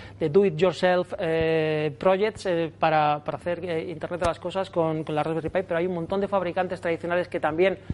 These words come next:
dicen que ellos están en el Internet de las Cosas. No sé si conocéis Libelium, que es un fabricante español de Zaragoza estupendo, además.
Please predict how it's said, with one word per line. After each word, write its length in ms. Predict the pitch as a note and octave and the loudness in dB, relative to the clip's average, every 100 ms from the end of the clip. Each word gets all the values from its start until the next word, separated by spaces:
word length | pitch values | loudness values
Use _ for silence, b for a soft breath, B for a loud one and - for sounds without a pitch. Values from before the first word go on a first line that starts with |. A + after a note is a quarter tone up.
| - | -6
dicen 200 | F3+ E3 | -4 2
que 100 | A3 | 4
ellos 180 | G#3+ E3 | 4 2
están 240 | - F3 | -4 -4
en 60 | D#3+ | -4
el 20 | |
Internet 220 | D#3 D#3+ | -6 -4
de 40 | C#3+ | -4
las 120 | C3 | -6
Cosas. 360 | D#3+ G3 A3+ B B B B | -4 -4 -4 B B B B
No 100 | F#3 | -10
sé 140 | D3+ D#3 | -8 -6
si 60 | |
conocéis 360 | D#3 D#3 D#3 D3+ | 2 2 2 -14
Libelium, 480 | D3 D#3+ E3+ F#3 F#3 | -10 -6 -4 -4 -4
que 60 | |
es 60 | D#3+ | -6
un 60 | |
fabricante 360 | D#3 D3+ D#3 D3 | -4 -4 -6 -8
español 240 | - D#3+ | -6 -6
de 40 | D3+ | -6
Zaragoza 380 | D3 D3 D3+ D3+ | -6 -8 -8 -10
estupendo, 460 | D3 D#3 D#3 F#3 | -8 -6 -4 -4
además. 360 | D3 C#3+ F#3+ | -4 -4 -6